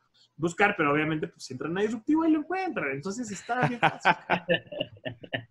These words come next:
Speaker 2: Oye, y revisando los
Speaker 1: No sé si me,
Speaker 2: proyectos
Speaker 1: me alargué cañón con la
Speaker 2: No,
Speaker 1: respuesta,
Speaker 2: no,
Speaker 1: pero bueno,
Speaker 2: pero
Speaker 1: creo que
Speaker 2: vaya,
Speaker 1: es un
Speaker 2: le
Speaker 1: tema que da para,
Speaker 2: pero, pero es
Speaker 1: para
Speaker 2: que
Speaker 1: hacer solo
Speaker 2: era
Speaker 1: una entrevista de eso, ¿no?
Speaker 2: Exactamente, y, y justamente para eso, ese era el tema de, del, del podcast de, del día de hoy, del
Speaker 1: Manejo.
Speaker 2: episodio. Eh, cuando tú revisas los proyectos, cuando ustedes como equipo revisan los proyectos,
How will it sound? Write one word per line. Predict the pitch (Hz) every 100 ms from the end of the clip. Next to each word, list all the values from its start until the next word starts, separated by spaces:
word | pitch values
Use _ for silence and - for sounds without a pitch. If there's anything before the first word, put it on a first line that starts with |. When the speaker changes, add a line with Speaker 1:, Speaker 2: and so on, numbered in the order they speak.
| -
Speaker 2:
Oye, | 175 175 170 -
y | 151
revisando | 143 151 147 208 214
los | 214 170
Speaker 1:
No | 196
sé | 160
si | 226
me, | 185
Speaker 2:
proyectos | 170 170
Speaker 1:
me | 185
alargué | 185 185 220
cañón | 254 214 226
con | 233 214
la |
Speaker 2:
No, | 160
Speaker 1:
respuesta, | 170 262 302
Speaker 2:
no, | 277
Speaker 1:
pero | 302
bueno, | 156
Speaker 2:
pero | 147
Speaker 1:
creo |
que | 175
Speaker 2:
vaya, | 214
Speaker 1:
es | 160
un | 147
Speaker 2:
le |
Speaker 1:
tema | 175 185
que | 165
da | 160
para, | 170 151
Speaker 2:
pero, | 131 175 170
pero | 156
es | 170
Speaker 1:
para | 208
Speaker 2:
que | 185
Speaker 1:
hacer |
solo | 165 254
Speaker 2:
era | 254
Speaker 1:
una |
entrevista | 214 170 175 180
de | 175
eso, | 170 139
¿no? | 156 - - _
Speaker 2:
Exactamente, | - 151 185 247 196 156
y, | 156 175 151
y | 123
justamente | 147 202 202 214 202
para | 185 175
eso, | 233 214
ese | 170 185
era | 226
el | 208
tema | 180 202
de, | 165 135 123
del, | 120 120 120
del | 123 -
podcast | - 180 139
de, | 123 110 123
del | 113
día | 127
de | 147
hoy, | 220 143
del | 117
Speaker 1:
Manejo. | 127
Speaker 2:
episodio. | 151 220 170 110 _ _ - _ _ _
Eh, | - - - -
cuando | 175 175
tú | 226
revisas | 240 240 - 226
los | 180
proyectos, | 185 170 175 - 160
cuando | 139 131 139
ustedes | 139 151 170
como | - 165
equipo | - 147 165
revisan | 143 165
los | 147
proyectos, | - 127 151 - 196 -